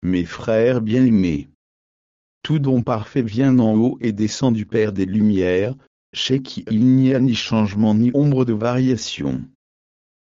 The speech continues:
Dieu est constant. Il est immuable. Verset dix-huit, de sa propre volonté, il nous a engendrés par la parole de vérité, afin que nous soyons en quelque sorte les prémices de ses créatures.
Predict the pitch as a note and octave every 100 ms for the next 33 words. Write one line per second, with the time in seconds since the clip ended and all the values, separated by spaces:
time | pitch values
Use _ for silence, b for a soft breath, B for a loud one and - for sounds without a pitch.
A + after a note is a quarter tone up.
0 | _ _ - G2 A2+ B2 A#2+ B2 A2+ -
1 | A#2 - - D2 C#2+ - _ _ _ _
2 | _ _ _ _ - A2+ A2 - - A2+
3 | F#2+ F#2 D#2+ D#2 D#2 D2+ - _ _ _
4 | _ _ _ _ _ _ - A#2 A#2 -
5 | C#3+ B2 A2+ F#2+ G2 A2+ - C3+ C#3 _
6 | _ - F#2+ - - - C3 B2+ - A2+
7 | A#2+ A2+ G#2+ - F2+ F#2 C3+ - _ -
8 | A2+ A2+ G#2+ A2 G2+ A2 B2+ B2+ B2+ A#2+
9 | C3+ B2+ A2+ G2+ F#2+ C3 G#2 G2+ G#2 B2+
10 | A#2 A2 A2 G#2+ - F#2+ G#2 C#3 _ _
11 | _ - A2 B2+ B2 C3+ A#2 A2+ G#2+ -
12 | A#2+ C#3 C#3+ A#2 F#2+ F2 C3+ - B2+ A2
13 | - B2+ C#3 C3+ A2+ - A#2 A#2+ A#2 G#2
14 | B2 - A2+ A2+ A2 G#2+ - F#2+ F2 D#2
15 | C#2+